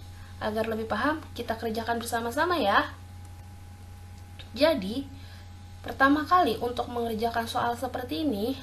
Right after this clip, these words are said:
adalah anak-anak pisahkan terlebih dahulu. Mana sih yang kubus ratusan, mana yang kubus puluhan, dan kubus satuan, seperti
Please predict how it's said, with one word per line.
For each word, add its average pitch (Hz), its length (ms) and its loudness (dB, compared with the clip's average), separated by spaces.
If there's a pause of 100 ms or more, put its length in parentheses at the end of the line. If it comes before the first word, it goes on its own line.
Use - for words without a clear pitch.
(160)
adalah 190 400 -2 (560)
anak-anak 277 560 2
pisahkan 277 720 0
terlebih 269 400 2
dahulu. 269 400 2 (480)
Mana 214 320 0
sih 302 240 2
yang 285 160 6
kubus 240 320 -2
ratusan, 214 800 2 (640)
mana 208 320 -2
yang 208 80 -2
kubus 214 320 -4
puluhan, 277 800 4
dan 262 240 4
kubus 214 640 0
satuan, 214 720 0
seperti - 800 -4